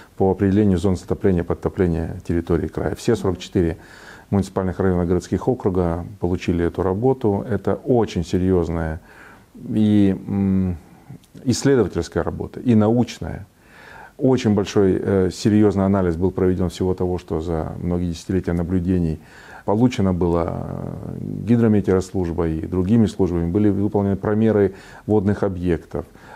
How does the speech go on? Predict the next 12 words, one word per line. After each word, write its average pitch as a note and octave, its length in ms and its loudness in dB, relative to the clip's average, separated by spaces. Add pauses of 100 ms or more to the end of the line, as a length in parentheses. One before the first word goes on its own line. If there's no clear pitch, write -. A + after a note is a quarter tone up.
(100)
Было A2 220 4
выполнено, G#2+ 500 2
что, - 220 -10
что - 220 -2
впервые G#2 420 2
за F#2 100 4
всю G2 200 0
историю F#2 440 2
края F2+ 460 0
лазерное G2 500 2
сканирование F#2+ 600 2
территории, F2+ 640 0